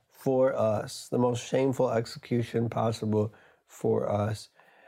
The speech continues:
So know that Christ is carrying that shame with you. Um, he's carrying that burden of sin with you,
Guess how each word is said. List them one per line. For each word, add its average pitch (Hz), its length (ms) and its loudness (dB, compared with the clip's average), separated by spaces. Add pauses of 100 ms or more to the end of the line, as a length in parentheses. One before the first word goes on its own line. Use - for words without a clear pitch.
So 151 460 6
know 165 360 4
that 190 140 4
Christ 175 320 2
is 156 400 0
carrying 160 320 4
that 156 180 2
shame 143 300 4
with 151 240 0
you. 117 340 -4 (680)
Um, 113 360 0
he's 123 180 -2
carrying 135 720 2 (320)
that 135 500 2
burden 139 380 4
of 123 160 2
sin 131 360 2
with 135 380 0
you, 95 360 -4